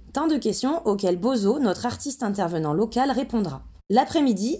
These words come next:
ça sera Gerbec, maître de la percussion de tout horizon, qui viendra enseigner les rudiments du beatbox et des rythmes percussifs. Le soir, à dix-neuf heures, l'atelier sophrologie revient pour sa troisième séance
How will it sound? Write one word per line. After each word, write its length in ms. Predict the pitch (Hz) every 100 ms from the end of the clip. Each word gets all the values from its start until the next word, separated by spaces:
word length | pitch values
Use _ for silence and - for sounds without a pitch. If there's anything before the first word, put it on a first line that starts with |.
| -
ça 240 | - 240 233
sera 320 | 233 226 269
Gerbec, 560 | 302 294 226 233 - -
maître 400 | 185 285 - 202
de 140 | 190
la 100 | 165
percussion 560 | - 311 - 254 277 254
de 80 |
tout 240 | 180 262 262
horizon, 400 | 208 190 180 240
qui 160 | - 220
viendra 320 | 202 196 196
enseigner 400 | 254 262 277 254
les 140 | 240 180
rudiments 400 | 240 233 247 233
du 100 | 175
beatbox 540 | 208 220 180 240 -
et 120 | 208 185
des 160 | 180
rythmes 280 | 196 - 247
percussifs. 680 | 269 262 254 - 214 - - - - - - - -
Le 140 | 285
soir, 280 | - 214 233
à 100 | 240
dix-neuf 340 | 220 214 180 170
heures, 200 | 214 262
l'atelier 400 | 196 165 175 208
sophrologie 580 | 226 180 180 165 165 254
revient 340 | 233 165 190
pour 100 | 226
sa 140 | 196 156
troisième 360 | - 220 226
séance 520 | 202 156 139 175 -